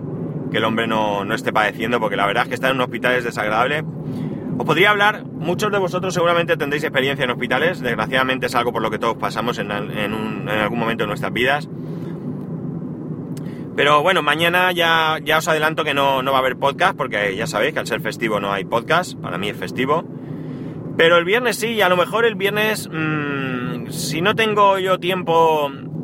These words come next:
de, de preparar esto, eh, os hablo sobre el tema de, de, de mi experiencia en los hospitales, porque...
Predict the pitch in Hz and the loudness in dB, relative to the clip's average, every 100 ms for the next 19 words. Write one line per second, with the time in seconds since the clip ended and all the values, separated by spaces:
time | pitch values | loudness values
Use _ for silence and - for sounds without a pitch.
0 | - - 139 135 131 123 113 110 110 - | -8 -2 2 2 2 2 -2 -4 -6 -8
1 | - - 143 139 139 139 156 151 151 151 | -6 0 0 0 0 2 2 0 -2 0
2 | 160 175 - 131 127 120 117 107 104 98 | 0 0 -4 -2 0 2 0 -2 -4 -4
3 | - 135 175 185 185 175 165 165 160 147 | -4 0 4 4 6 4 2 2 2 2
4 | 160 160 143 131 127 113 107 127 127 120 | 2 4 4 2 2 0 -2 2 2 2
5 | 107 101 92 80 87 143 147 143 143 160 | 0 -4 -6 -4 0 2 2 0 0 0
6 | 160 156 143 131 127 123 120 160 156 101 | 2 2 2 0 -4 -4 -2 2 2 0
7 | 85 120 117 120 117 113 | -4 -2 0 0 0 0